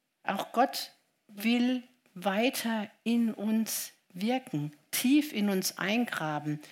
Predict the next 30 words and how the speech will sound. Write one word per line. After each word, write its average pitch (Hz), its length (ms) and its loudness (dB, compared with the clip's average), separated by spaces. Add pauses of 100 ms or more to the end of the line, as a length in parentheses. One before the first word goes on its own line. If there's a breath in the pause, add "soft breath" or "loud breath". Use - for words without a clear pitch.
(160 loud breath)
dass 196 240 -4
wir 196 60 -4
von 196 240 -2
ihm 202 180 2
beschenkt 156 560 -6
sind. 143 400 -12 (720)
Und 202 200 -4
das 226 160 -4
ist - 380 -10
auch - 160 -8
wirklich - 400 -10
was - 380 -8
Wichtiges, 156 840 -8
denn 180 280 2 (840 loud breath)
ein 170 440 2
Leben 220 400 4
unter 202 280 0
dem 165 200 -2
Segen 175 380 -2
Gottes 196 540 -6 (220 soft breath)
hat - 240 -12
nichts 226 560 2
damit 185 440 -2
zu - 140 -8
tun, 208 440 -4
dass 185 300 -2
wir 190 180 0
in 165 220 -2
Vorleistung 151 880 -4
treten 156 560 -6